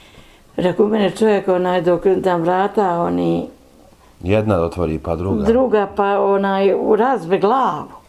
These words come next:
Speaker 2: Ja čisto radi to-, tog razloga.
Speaker 1: Pa čisto radi toga razloga ja sam to i...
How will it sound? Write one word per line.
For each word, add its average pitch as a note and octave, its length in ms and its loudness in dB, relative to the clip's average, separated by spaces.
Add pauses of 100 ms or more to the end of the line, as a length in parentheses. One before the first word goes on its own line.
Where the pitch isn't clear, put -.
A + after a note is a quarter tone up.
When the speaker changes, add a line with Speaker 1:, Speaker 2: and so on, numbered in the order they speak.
(440)
Speaker 2:
Ja F#2 180 -4
čisto G#2+ 340 -2
radi G#2 180 2
to-, G#2 200 -4
tog F#2+ 300 0
razloga. D#2+ 480 0
Speaker 1:
Pa - 100 -14
čisto D4 340 2
radi A3+ 220 -2
toga A3+ 420 0
razloga G#3+ 540 0
ja F#3+ 300 0
sam G#3+ 280 -6
to - 220 -4
i... - 200 -6